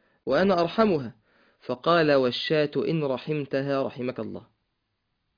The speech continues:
والشاة إن رحمتها رحمك الله". يعني إذا كان في قلب الإنسان، إذا كان في قلب الإنسان رحمة تجاه الشاة، الله سبحانه وتعالى يرحمه بهذه الرحمة، من لا يرحم لا يرحم.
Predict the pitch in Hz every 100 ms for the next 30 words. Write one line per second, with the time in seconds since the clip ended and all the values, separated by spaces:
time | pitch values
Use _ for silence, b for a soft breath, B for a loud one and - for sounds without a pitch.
0 | _ _ _ _ _ 117 110 - 139 135
1 | - 151 139 - 143 151 151 151 135 117
2 | 127 120 - 80 - b b b b -
3 | 104 123 110 127 120 175 175 165 127 117
4 | 170 175 135 120 120 - 160 156 135 110
5 | 104 _ _ _ _ _ 101 113 143 151
6 | 139 147 151 131 147 147 185 196 160 165
7 | 165 _ _ _ _ _ _ _ - 131
8 | 214 202 - 170 170 170 _ _ _ _
9 | - 156 214 208 165 185 202 190 202 180
10 | 165 - 214 202 170 147 180 180 139 135
11 | 160 - 110 _ _ _ _ _ _ _
12 | _ - 151 139 131 175 175 139 123 131
13 | 170 -